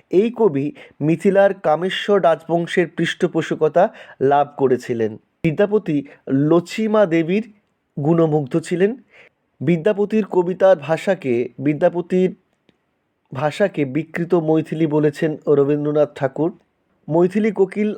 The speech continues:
আখ্যায়িত করেছেন এই কবিকে রাজকৃষ্ণ মুখোপাধ্যায়।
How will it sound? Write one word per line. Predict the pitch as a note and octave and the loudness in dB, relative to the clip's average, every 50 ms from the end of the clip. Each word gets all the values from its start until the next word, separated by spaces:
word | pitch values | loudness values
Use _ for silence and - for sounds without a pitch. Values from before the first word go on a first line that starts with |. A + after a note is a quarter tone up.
| - - | -4 -4
আখ্যায়িত | F3 F3 - - - G3+ G3 F#3+ G3 | -4 -4 -4 -2 0 0 0 2 0
করেছেন | F#3+ F3+ F3 F3 F3+ F#3 F#3 - G3+ G3 G3 G3 - | 0 0 2 2 0 0 0 0 0 0 2 0 -2
এই | - E3+ E3+ E3+ | -2 0 0 0
কবিকে | F3 F3 E3 D#3+ E3+ D#3+ - E3+ D#3+ | 0 -2 -2 0 -2 -2 -2 0 2
রাজকৃষ্ণ | D#3 D3 C#3+ C#3+ - - D3+ D3+ - - - D#3 | 2 2 2 0 -4 -8 -10 -10 -8 -4 -2 0
মুখোপাধ্যায়। | D3+ D3 C#3 - D3 D3 D3+ C#3 C#3 C3+ - D3 D3 D#3 E3+ | 0 0 0 -2 0 2 2 0 0 0 0 2 2 2 0